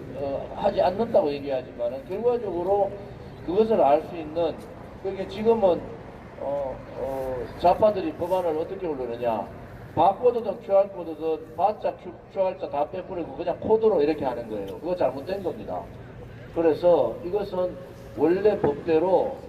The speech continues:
그냥 바코드 사용하면 되는 거예요. 왜 법이 바코드로 하도록 돼 있는데 왜 자기 마음대로 큐알 코드로 하느냐.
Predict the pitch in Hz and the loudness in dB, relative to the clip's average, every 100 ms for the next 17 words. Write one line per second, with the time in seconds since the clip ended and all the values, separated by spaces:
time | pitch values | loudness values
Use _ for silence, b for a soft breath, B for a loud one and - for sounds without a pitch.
0 | - - 208 196 160 180 226 226 214 185 | -12 -4 -2 2 0 0 -4 -4 -2 -2
1 | 185 202 190 127 117 156 170 120 107 101 | 0 2 0 -2 -4 -2 0 0 0 0
2 | 170 202 170 113 - - - 190 226 196 | 2 4 4 2 -8 -10 0 0 2 2
3 | 160 170 190 180 147 156 143 165 151 147 | 2 2 -2 2 2 0 -4 -6 -4 -6
4 | 139 170 202 196 202 185 135 143 156 147 | 0 2 4 4 4 -2 -2 -2 -4 -2
5 | 165 160 156 139 120 117 127 127 110 104 | 2 0 0 -8 -10 -8 -8 -4 -4 -4